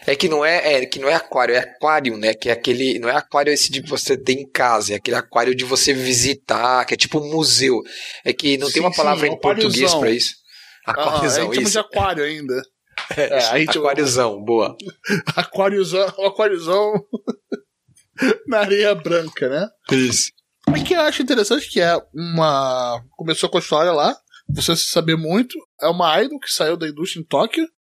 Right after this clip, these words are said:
Speaker 2: e ela começava a voltar pra cidadezinha dela. Só que aí foi lá falando com a mãe, ficou meio assim, porque ele falou: Ah, que bom que você saiu da, dessa parada de entretenimento, que realmente é muito ruim, né?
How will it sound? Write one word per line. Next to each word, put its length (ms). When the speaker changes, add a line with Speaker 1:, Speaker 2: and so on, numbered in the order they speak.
Speaker 2:
e 160
ela 160
começava 420
a 40
voltar 440
pra 200
cidadezinha 600
dela. 340
Só 220
que 140
aí 240
foi 180
lá 160
falando 420
com 120
a 60
mãe, 420
ficou 400
meio 200
assim, 600
porque 180
ele 100
falou: 200
Ah, 220
que 160
bom 100
que 80
você 80
saiu 240
da, 140
dessa 500
parada 220
de 80
entretenimento, 680
que 140
realmente 320
é 40
muito 300
ruim, 380
né? 160